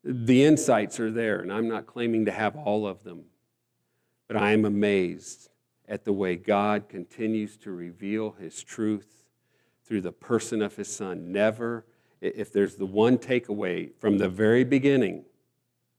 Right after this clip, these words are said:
truth, faith, life, grace, the glory of God has a face. It's in a person.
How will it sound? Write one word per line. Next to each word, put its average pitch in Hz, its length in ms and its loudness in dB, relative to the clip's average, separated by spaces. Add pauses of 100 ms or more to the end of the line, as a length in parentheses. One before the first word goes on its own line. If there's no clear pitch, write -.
(640)
truth, 131 640 2 (200)
faith, 120 560 0 (220)
life, 113 720 0 (380)
grace, 113 760 0 (180)
the 92 120 -14
glory 117 460 6
of 107 100 -2
God 113 420 2 (240)
has 104 300 -2
a 104 60 -10
face. - 680 -14 (880)
It's 104 160 -12
in 104 120 0
a 90 40 -10
person. - 640 -10